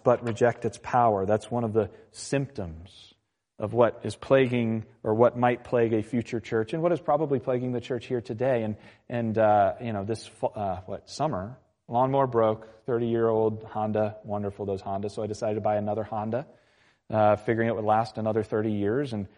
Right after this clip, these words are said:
put it together. It's all shiny. I think it said it can cut through, like, a redwood forest. It's, like, that good,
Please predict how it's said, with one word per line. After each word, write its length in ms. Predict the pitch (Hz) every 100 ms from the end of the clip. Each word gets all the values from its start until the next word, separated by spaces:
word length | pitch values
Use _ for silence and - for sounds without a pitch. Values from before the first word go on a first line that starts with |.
| _ -
put 100 | 127
it 80 |
together. 340 | 123 120 127 117
It's 140 | 107
all 100 | 123
shiny. 460 | 113 127 117 120 110
I 20 |
think 180 | 101 117
it 80 | 107
said 160 | 113
it 60 | 110
can 140 | 104
cut 260 | - 120 -
through, 120 | 117
like, 160 | 104 -
a 60 |
redwood 440 | 90 104 107 110 101
forest. 480 | 107 104 110 -
It's, 140 | 92 -
like, 200 | 90 98
that 340 | 98 95 -
good, 380 | 101 95 107